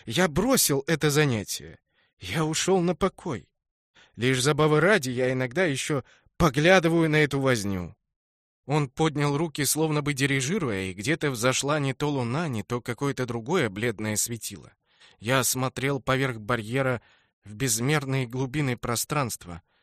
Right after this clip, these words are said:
Там плыли туманы и облака. Неясно вырисовывались горы и взморья. Под нами простиралась бескрайняя, похожая на пустыню равнина. На этой равнине мы увидели какого-то старого, длиннобородого господина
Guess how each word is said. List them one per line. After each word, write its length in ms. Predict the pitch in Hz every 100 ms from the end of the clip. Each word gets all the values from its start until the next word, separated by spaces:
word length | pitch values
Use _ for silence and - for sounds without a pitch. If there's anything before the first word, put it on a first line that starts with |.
| _ _ -
Там 180 | 139 127
плыли 360 | 139 139 135
туманы 640 | - 127 123 127 135 135 -
и 100 | 131
облака. 600 | 120 117 135 139 101 85 - _ _ _ _ 110
Неясно 500 | 120 127 135 - 131
вырисовывались 760 | 127 123 - 131 131 127 107
горы 500 | 104 127 135 131 127
и 20 |
взморья. 600 | 117 110 131 139 98 87 - _ _ _ _
Под 180 | 113 107
нами 260 | 135 139 139
простиралась 720 | 131 127 - 123 135 127 110
бескрайняя, 760 | 113 - - 139 139 113 95 92
похожая 520 | 101 - 151 139 139
на 140 | 131
пустыню 560 | - 135 - 160 147 139
равнина. 580 | 139 143 143 101 82 - _ _ _ 110
На 260 | 110 127
этой 180 | 143 139
равнине 460 | 127 120 160 165 98
мы 160 | 113
увидели 340 | 135 160 160 147
какого-то 520 | 147 170 156 143 143
старого, 560 | - - 175 143 98
длиннобородого 1040 | 95 110 151 143 123 127 123 160 170 156 160
господина 840 | 151 - - 156 139 196 135 107